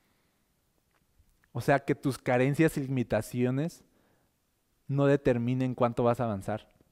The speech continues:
La vida en el Evangelio es avanzar a pesar de nuestras carencias. ¿Por qué? Porque el Espíritu Santo está con nosotros.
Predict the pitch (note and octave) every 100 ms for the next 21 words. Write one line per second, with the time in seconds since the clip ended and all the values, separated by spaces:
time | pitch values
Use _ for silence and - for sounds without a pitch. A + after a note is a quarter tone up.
0 | _ _ _ _ _ _ _ - A2+ A#2+
1 | B2+ C#3+ D#3 D3 B2+ A#2 G2+ C3 C#3 D3
2 | D3 D3 A2+ A2+ C3+ D3 - - C3 -
3 | A#2 - B2+ B2 A#2 G#2 A2 - G#2+ G#2+
4 | G#2 G2+ - _ _ _ - - - B2+
5 | D3+ - _ _ _ _ _ - - G#2
6 | - A#2 A2+ A#2 A2 A2 G#2 - G2+ -
7 | G#2 F#2+ G#2 - - _